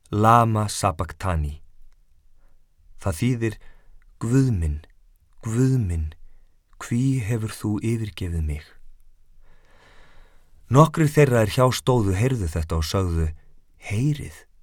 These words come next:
hann kallar á Elía." Hljóp þá einn til, fyllti njarðarvött ediki, stakk á reyrstaf og gaf honum að drekka.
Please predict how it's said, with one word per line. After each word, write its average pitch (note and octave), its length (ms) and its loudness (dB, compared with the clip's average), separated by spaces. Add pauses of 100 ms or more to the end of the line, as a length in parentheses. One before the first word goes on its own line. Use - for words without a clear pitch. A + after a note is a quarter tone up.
(260)
hann F#2 160 -2
kallar - 720 -6
á G2+ 160 -4
Elía." B2 640 -6 (720)
Hljóp G#2 320 2
þá G2 120 -2 (120)
einn C#3 200 -2
til, A#2+ 300 -2 (540)
fyllti F#2+ 400 -4
njarðarvött A#2+ 800 -2
ediki, B2+ 640 -4 (220)
stakk - 500 -2
á G#2+ 160 0
reyrstaf A#2 640 -2
og F2 160 -4
gaf A2 240 -2
honum F#2+ 240 -4
að A2+ 140 -8
drekka. E2 420 -8